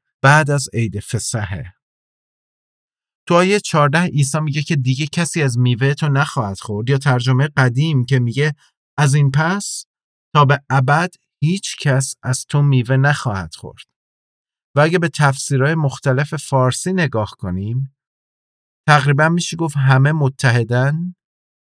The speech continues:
معتقدن که خشک شدن درخت انجیر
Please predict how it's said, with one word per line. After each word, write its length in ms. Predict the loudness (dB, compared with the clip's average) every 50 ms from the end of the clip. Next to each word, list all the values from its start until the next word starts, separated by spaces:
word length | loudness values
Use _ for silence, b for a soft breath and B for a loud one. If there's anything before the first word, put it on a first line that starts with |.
| _ 0
معتقدن 720 | 2 4 4 4 4 2 2 0 0 0 0 -2 -2 -2 -4
که 140 | -4 -8 -10
خشک 380 | -10 -6 -4 -2 -2 -2 -4
شدن 340 | -4 -4 -4 -2 0 0 0
درخت 500 | 0 -2 -2 -2 -2 -2 -4 -4 -6 -6
انجیر 680 | -6 -4 -4 -4 -6 -6 -6 -6 -4 -4 -4 -4 -4